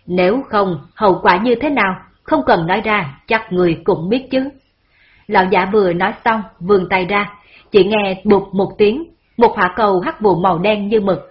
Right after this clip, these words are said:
bay lơ lửng trong lòng bàn tay của hắn. Thiền đồ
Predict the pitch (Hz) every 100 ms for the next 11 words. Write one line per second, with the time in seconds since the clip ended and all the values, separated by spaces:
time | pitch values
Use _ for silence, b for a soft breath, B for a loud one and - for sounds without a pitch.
0 | - 202 196 214 240 196 160 180 220 202
1 | 175 165 175 156 - 202 190 180 190 226
2 | - _ _ _ b b b b - 247
3 | 202 214